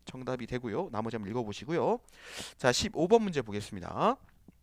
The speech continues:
자, 도서관의 서고 계획에 관한 설명으로 옳지 않은 것은 뭐냐? 일 번. 도서의 수장 보존을 위해, 자, 방화 방습을 고려해야 된다. 즉, 도서의, 즉 뭐죠? 네, 병균,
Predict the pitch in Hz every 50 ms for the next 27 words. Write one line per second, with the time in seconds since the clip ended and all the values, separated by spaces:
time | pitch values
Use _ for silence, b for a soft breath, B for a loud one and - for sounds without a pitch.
0 | _ _ _ _ _ _ _ _ _ _ _ _ - - B B B B B B
1 | B B - 135 - 165 180 220 240 240 240 233 - - 254 247 262 254 214 233
2 | 226 220 220 226 214 185 180 185 180 - 190 190 185 185 175 143 131 139 - -
3 | 156 139 139 135 117 127 - 170 147 107 107 110 110 98 101 127 165 190 165 127
4 | 82 76 - B B B B B B B - 165 180 - 233 220 220 208 - 240
5 | 220 254 262 254 247 233 233 214 233 220 214 165 117 127 151 143 104 123 185 233
6 | - b b b b b b - 120 117 107 - - 131 143 180 208 202 - -
7 | 127 135 127 - 151 143 - - 110 107 123 120 104 90 90 104 90 82 - -
8 | 180 - - B B B B B B - 156 180 175 - 220 208 214 220 220 220
9 | - - - - 180 135 117 123 - - 240 240 - _ _ _ _ _ _ _
10 | _ _ - 104 101 135 175 208 233 - - - 120 110 131 131 151 151 147